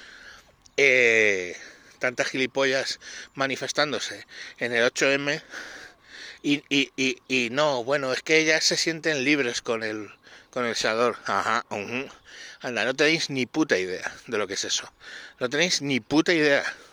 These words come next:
ni puta idea. Y cuando las preguntas a ellas, "No, no, sí, sí, es que yo sí, claro que me siento libre, es que,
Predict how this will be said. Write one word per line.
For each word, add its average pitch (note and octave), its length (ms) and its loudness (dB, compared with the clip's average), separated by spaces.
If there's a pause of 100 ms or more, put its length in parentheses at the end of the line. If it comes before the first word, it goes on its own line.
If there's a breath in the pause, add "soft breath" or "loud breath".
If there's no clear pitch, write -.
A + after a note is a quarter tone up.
ni C#3+ 180 -6
puta E3+ 240 0
idea. A#2+ 360 0 (380 loud breath)
Y D3 80 2
cuando B2+ 240 4
las A2+ 140 2
preguntas E3+ 440 0
a F3+ 80 4
ellas, F#3 220 6 (420 loud breath)
"No, E3 120 0
no, F#3+ 140 2
sí, F3 180 0
sí, - 180 0
es E3 100 -2
que D#3+ 140 0
yo D#3+ 160 2
sí, - 180 -4
claro D3+ 320 -2
que D3+ 160 -2
me C3 120 -8
siento B2+ 380 -6
libre, D3+ 220 0
es - 60 -6
que, E3 160 2